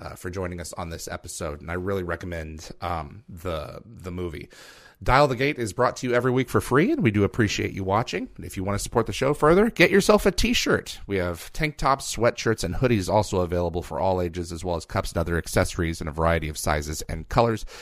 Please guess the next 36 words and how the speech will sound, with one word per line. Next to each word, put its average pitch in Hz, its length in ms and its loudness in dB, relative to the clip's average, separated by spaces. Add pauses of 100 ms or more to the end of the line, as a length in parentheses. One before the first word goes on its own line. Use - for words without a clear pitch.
(220)
at 113 140 -6
dial 110 240 2
the 110 80 -4
gate 92 260 -8
dot - 220 -4
com 101 280 -2
slash - 360 -4
merch. 139 400 2 (800)
And 92 300 -8
thank 107 300 -8
you 98 80 -6
so - 180 -10
much 90 320 -6 (360)
for 104 180 -4
your 90 120 -4
support. 82 540 -8
We 95 140 -6
do 101 200 -6
have, 85 640 -4
uh, 87 260 -2
a - 280 -20
couple 185 240 0
of 98 100 2
new 98 220 2
items 85 280 2
coming 87 300 -4
really 85 240 -4
soon 87 240 -10
here, 98 220 -8
but 98 80 -12
I'm 80 80 -10
just 78 180 -12
waiting, 78 420 -6
uh, - 220 -10
for - 220 -6
more 80 280 -2